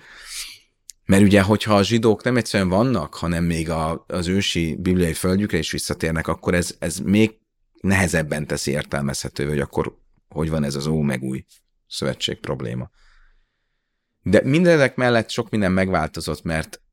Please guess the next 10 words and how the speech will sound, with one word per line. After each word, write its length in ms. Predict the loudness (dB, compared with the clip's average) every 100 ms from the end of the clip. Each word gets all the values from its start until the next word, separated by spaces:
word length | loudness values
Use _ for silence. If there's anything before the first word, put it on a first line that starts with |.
| _
mert 420 | -2 0 0 -4
ugye 180 | -4 0
a 240 | 0 -2 -2
modernitás 1080 | 2 6 6 6 2 0 0 0 -2 -2 -4
megjelenésével, 1300 | -4 -2 0 0 0 -2 -4 -4 -4 -4 -4 -4 -8 _ _ -8 -6 -4
és 220 | -2 -2
a, 260 | -4 -6 _ _
a, 80 | -8 -6 -6 -8 -12 _
a, 320 | -14 -14 -10
a, 280 | -8 -6